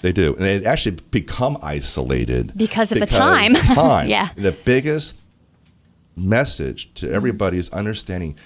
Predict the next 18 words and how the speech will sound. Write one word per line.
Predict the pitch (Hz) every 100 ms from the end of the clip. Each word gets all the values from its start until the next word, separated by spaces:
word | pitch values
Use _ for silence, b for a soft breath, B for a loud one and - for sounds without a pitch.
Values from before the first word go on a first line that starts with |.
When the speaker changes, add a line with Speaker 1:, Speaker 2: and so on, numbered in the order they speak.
| b -
Speaker 1:
this | 107 120 135
is | 147
going | 127 117
to | 104
be | 92 90
a |
time | 80 - 78 80 73
sink. | - - - _ _ _ -
Speaker 2:
Mm-hmm. | 196 185
Speaker 1:
Your | 85 95 110 131
time. | - 98 85 58 - - _ b b
And | 82
it's | 87
gonna | 101
consume | 92 104 80 - 78 58 50 - -
more | 67 78 80 95 139 - -
and | 57 57
more | 76 87 87 101